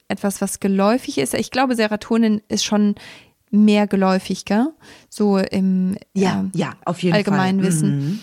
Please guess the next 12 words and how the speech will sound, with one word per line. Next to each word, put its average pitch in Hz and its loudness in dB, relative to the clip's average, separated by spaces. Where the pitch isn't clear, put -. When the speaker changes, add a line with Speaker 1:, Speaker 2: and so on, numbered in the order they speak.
Speaker 2:
Ja. 147 -2
Speaker 1:
Genau, 208 2
also 220 -2
Speaker 2:
Ja. 220 0
Speaker 1:
Serotonin 240 -2
ist - -6
ein 220 -2
Botenstoff, 233 -2
der - -6
ist - -8
richtig 220 -4
wichtig. 190 -4